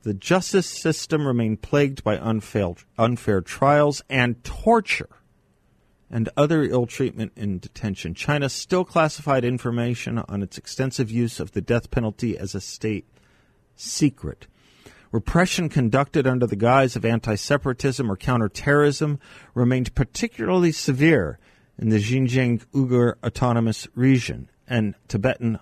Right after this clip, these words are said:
populated areas. Authorities subjected Uyghurs, Kazakhs, and other ethnic groups in Xinjiang to intrusive surveillance, arbitrary detention, and forced indoctrination."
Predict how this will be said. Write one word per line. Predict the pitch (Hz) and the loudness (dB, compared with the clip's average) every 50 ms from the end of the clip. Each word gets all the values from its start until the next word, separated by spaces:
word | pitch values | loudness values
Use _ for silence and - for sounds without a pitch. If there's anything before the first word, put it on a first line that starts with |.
| _ - | _ -2
populated | - 123 120 - - 117 113 117 110 104 107 - - | 0 0 2 2 2 2 2 4 2 2 0 -2 0
areas. | 120 123 117 104 85 - - - | 0 2 2 2 0 -2 -6 -6
Authorities | - 127 - - - 156 165 175 165 170 165 165 160 151 - - - | -6 -6 -4 -2 2 2 4 4 4 4 4 2 0 0 -4 -10 -10
subjected | - - 143 127 - 147 143 135 - 127 107 | -6 -4 -4 -2 0 0 -2 0 0 -2 0
Uyghurs, | 110 120 160 180 165 175 170 165 - - | 2 2 2 4 4 2 2 0 0 -2
Kazakhs, | - 156 151 147 139 151 143 139 135 - - | 0 2 2 2 2 2 2 0 0 -2 -6
and | - 107 104 - | -8 -8 -6 -4
other | - 143 143 160 151 151 143 - - - - - - - - _ _ - | -2 0 2 2 2 2 0 -2 -10 -20 -20 -20 -20 -20 -20 _ _ -2
ethnic | 143 143 135 - - 143 127 - | 0 0 0 0 -4 -4 -4 -2
groups | - 131 135 127 123 - | 0 0 0 0 0 -2
in | 127 117 | 0 0
Xinjiang | 110 104 120 120 110 104 110 127 135 135 117 | 0 2 2 2 2 2 2 0 -2 -2 -4
to | - - 117 | -2 -2 -2
intrusive | 104 104 - - - 170 175 - - 160 135 - | 0 -2 -2 0 2 2 2 2 0 -2 -2 -2
surveillance, | - 120 104 113 131 143 151 156 151 139 - - _ - | -4 -2 0 2 2 2 2 2 0 -4 -6 -8 _ 4
arbitrary | 143 165 196 185 170 175 - - - 151 135 131 127 120 | 6 6 6 4 2 -2 -2 0 2 4 4 4 4 2
detention, | 107 - 90 - - - - 180 175 - - 175 170 165 156 - - - - - _ - | 0 -2 -8 -10 -6 -2 0 0 0 0 -2 -2 0 -2 -2 -6 -12 -20 -20 -20 _ -6
and | - 110 101 | -4 -2 -2
forced | - - - - 156 165 170 170 165 - - - - - - _ _ _ _ _ _ _ _ _ _ _ _ _ _ _ _ _ _ _ _ - | -4 -6 -2 2 4 4 6 4 2 0 -4 -12 -14 -18 -20 _ _ _ _ _ _ _ _ _ _ _ _ _ _ _ _ _ _ _ _ -6
indoctrination." | 120 123 - 120 120 120 117 - - 113 117 120 120 117 107 - - - - - - | -4 0 2 2 2 2 0 0 0 0 2 2 2 2 0 -2 -6 -10 -12 -14 -16